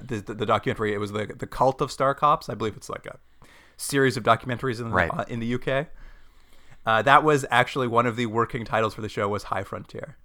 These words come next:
Speaker 2: Oh, I think High Frontier is a better title. I just, Star Cops never really worked. I think it was in the first podcast you mentioned that you thought Muppets were gonna show up because of, because of the title. It just seems so generic, right? Like, I mean, I get why, like, why, 'cause that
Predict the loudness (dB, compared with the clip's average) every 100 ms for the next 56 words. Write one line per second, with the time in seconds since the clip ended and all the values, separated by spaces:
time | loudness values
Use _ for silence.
0 | -2 2 2 -2 -16 -18 -18 -20 -16 -6
1 | -4 -2 -4 -2 2 2 4 0 4 4
2 | 4 2 -4 -8 -20 -4 2 2 2 0
3 | -2 -4 0 2 0 -4 0 2 2 0
4 | -8 -18 -10 -2 0 2 2 2 2 2
5 | 4 4 4 4 4 2 2 0 0 0
6 | -2 -4 -2 0 0 -4 0 0 2 0
7 | 0 -6 -14 2 4 6 4 4 0 0
8 | 0 -2 4 4 4 4 4 2 -2 -4
9 | -2 -4 -4 -2 -2 -2 -6 -4 -2 -2
10 | -4 -12 -16 -4 -2 0 -2 2 2 2
11 | -4 -2 4 4 4 2 2 2 2 2
12 | 0 2 0 0 0 2 4 4 4 4
13 | 4 2 2 0 0 4 6 4 -2 4
14 | 6 8 6 0 2 4 4 2